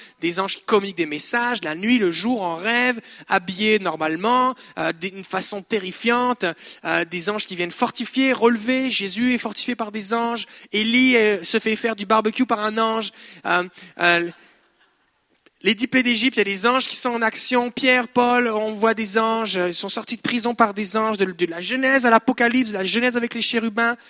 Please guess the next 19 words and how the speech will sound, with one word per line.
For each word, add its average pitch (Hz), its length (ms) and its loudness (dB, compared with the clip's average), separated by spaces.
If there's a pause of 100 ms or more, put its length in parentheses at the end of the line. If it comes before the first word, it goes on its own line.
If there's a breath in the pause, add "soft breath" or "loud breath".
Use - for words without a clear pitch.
(120)
jusqu'à - 340 2
l'Apocalypse, 240 540 2
on 202 80 -4
voit 185 140 -4
des 165 220 -6
anges, 180 160 -4
on 175 100 -6
en 175 60 -6
voit 165 100 -8
partout. 160 300 -12 (880)
Le 220 140 6
mot 262 260 8
angelos, 277 840 4
ou 214 140 -12
en, 214 160 -2 (480)
en 185 80 -4
grec, 185 400 -4
qui - 140 -16
signifie, 214 500 -4